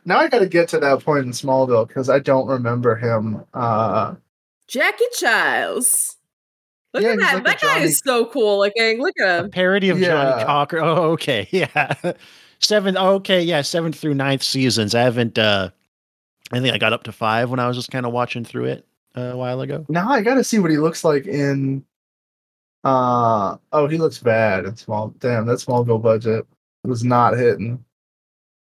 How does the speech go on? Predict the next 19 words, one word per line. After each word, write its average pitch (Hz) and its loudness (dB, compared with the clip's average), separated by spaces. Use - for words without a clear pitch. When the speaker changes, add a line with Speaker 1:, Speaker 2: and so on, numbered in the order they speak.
Speaker 1:
Um, 120 0
Speaker 2:
Uh, 185 2
Bad 190 2
Bunny's 196 2
serving 185 0
cunt 185 -4
with 180 -4
a, 170 0
Speaker 3:
Oh, 135 2
that's 117 2
Speaker 2:
uh, 110 -2
Speaker 3:
not 101 -4
good. 196 0
Speaker 2:
broken 196 2
Speaker 3:
<laughs> - -2
It's - 2
too 202 2
Speaker 1:
Yeah. 123 2
Speaker 3:
bad. 101 0